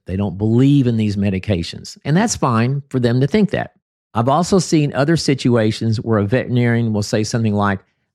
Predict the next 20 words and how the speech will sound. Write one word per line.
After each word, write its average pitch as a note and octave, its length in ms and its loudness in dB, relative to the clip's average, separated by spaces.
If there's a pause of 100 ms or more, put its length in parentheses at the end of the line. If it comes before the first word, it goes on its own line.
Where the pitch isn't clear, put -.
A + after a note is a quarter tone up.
(120)
"I F2+ 160 -2
don't C#3+ 160 -2
see F3 200 0
anything F3 280 2
wrong D#3 240 2
with D3+ 160 -2
your D#3+ 80 2
dog A#2 280 2
today, G#2 320 2
so G#2 300 0
there G2 200 0
is E2+ 180 -6
no B2 320 2
need B2 300 2
for B2 100 -4
me A2 180 0
to G#2 100 0
do G2 200 0
anything F#2+ 400 0
here." D#2+ 360 -2